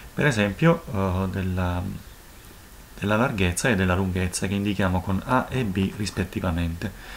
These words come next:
Attraverso il metro possiamo aver ottenuto le seguenti misure per A e B. A, per esempio, è uguale a tre virgola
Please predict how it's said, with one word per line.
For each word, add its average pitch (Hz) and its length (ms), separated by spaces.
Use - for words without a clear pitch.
Attraverso 131 500
il 165 80
metro 143 260
possiamo 113 320
aver 113 140
ottenuto 110 340
le 104 140
seguenti 104 420
misure 110 340
per 98 140
A 95 100
e 92 100
B. 87 220
A, 117 120
per 101 140
esempio, 98 400
è - 20
uguale 92 440
a 101 80
tre 107 400
virgola 98 560